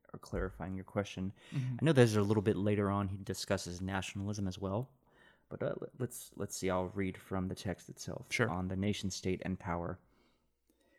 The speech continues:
Speaker 1: With the appearance of the nation state, trade, commerce, and finance pushed for political participation and subsequently added their power to the traditional state structures.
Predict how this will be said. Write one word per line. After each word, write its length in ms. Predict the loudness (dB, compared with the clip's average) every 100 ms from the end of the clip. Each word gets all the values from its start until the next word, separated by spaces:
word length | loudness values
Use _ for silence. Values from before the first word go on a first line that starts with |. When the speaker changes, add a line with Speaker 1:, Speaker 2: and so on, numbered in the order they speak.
| _ _
Speaker 1:
With 140 | 4
the 80 | 6
appearance 640 | 6 8 8 8 2 -4 0
of 200 | 2 4
the 60 |
nation 300 | 4 4 2
state, 380 | 0 2 0 -2 -12 _ -12
trade, 460 | 4 6 8 4
commerce, 440 | 2 4 4 4 0
and 100 | -2
finance 480 | 2 4 4 2 -4
pushed 320 | -4 -4 -2
for 100 | -6
political 440 | 0 0 2 0
participation 880 | 0 0 0 0 2 4 4 4 2
and 100 | -2
subsequently 760 | -4 -6 -2 0 2 2 0 -2 -12 -20 -20 _ _ 4
added 220 | 6 6
their 120 | 4
power 420 | 4 2 4 2
to 180 | -2 -6
the 100 | -6
traditional 560 | -6 -2 -2 0 0 -2
state 420 | -6 0 0 0
structures. 680 | 2 2 2 -2 -8 -10